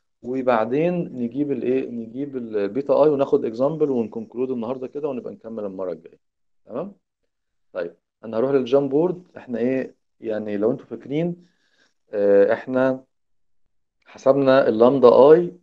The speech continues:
دي اللامدا آي ستار اللي إحنا حسبناها من شوية، صح؟ لو أنتوا فاكرين، صح؟ دي إيه؟ دي اللامدا آي اللي أنا هشتغل بيها. أنا عايز أستفيد بقى من الثيرمز اللي إحنا لسه قايلينها،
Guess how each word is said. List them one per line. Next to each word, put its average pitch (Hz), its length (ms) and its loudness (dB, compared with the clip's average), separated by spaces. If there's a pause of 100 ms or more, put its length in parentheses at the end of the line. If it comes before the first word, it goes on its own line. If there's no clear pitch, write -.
(220)
دي 113 80 -12
اللامدا 123 320 2
آي 123 100 6
ستار 113 240 0
اللي 107 100 0
إحنا 117 160 -8
حسبناها 107 840 -2
من 98 100 -14
شوية، 92 300 -4
صح؟ 131 220 -8
لو 104 120 -4
أنتوا 110 160 -12
فاكرين، 87 340 -14
صح؟ 113 140 -14
دي 107 160 -14
إيه؟ 113 140 -8
دي 110 100 -4
اللامدا 107 320 0 (120)
آي 104 80 4
اللي 104 100 -4
أنا 101 100 -8
هشتغل 95 300 -6
بيها. 80 180 -14 (200)
أنا - 280 -12
عايز 131 120 -2
أستفيد 135 320 -2
بقى 139 140 6
من 123 80 0
الثيرمز 127 520 4
اللي 117 120 -4
إحنا 120 140 -4
لسه 123 240 -2
قايلينها، 151 480 -4